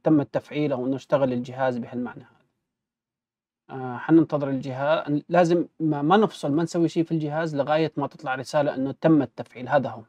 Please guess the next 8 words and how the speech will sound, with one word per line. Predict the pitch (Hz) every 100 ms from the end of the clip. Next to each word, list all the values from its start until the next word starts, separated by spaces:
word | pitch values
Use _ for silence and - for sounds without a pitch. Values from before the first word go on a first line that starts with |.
| -
"Your | 147 143
device | 127 127 151 160 -
was | 143 143 -
successfully | 127 - - - 135 -
activated. | - 123 135 143 147 147 143 139 117 - _ _ _ _ _ _ _ _ _ _
آه، | 139 143 139 139 139
rebooting | 147 156 165 165 156
now, | 135 151 175 202 226